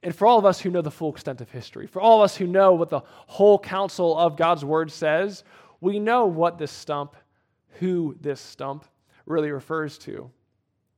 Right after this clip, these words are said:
In, uh, Isaiah chapter eleven, verse one, it says this, "There shall come forth a shoot from the stump of Jesse," that's King David's father, "and a branch from his roots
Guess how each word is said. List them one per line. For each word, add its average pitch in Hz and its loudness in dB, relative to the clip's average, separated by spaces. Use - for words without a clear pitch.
In, 165 -4
uh, 160 0
Isaiah 160 0
chapter 151 -4
eleven, 139 -2
verse 139 -10
one, 135 -10
it 127 -18
says 127 -12
this, - -14
"There 156 -2
shall 151 -6
come 151 -10
forth 143 -10
a 135 -10
shoot - -10
from 156 -16
the 135 -14
stump 156 -10
of 135 -10
Jesse," 131 -10
that's 139 -10
King 143 -14
David's 131 -12
father, - -16
"and 151 -8
a 147 -4
branch 147 -8
from 151 -14
his 131 -12
roots 131 -12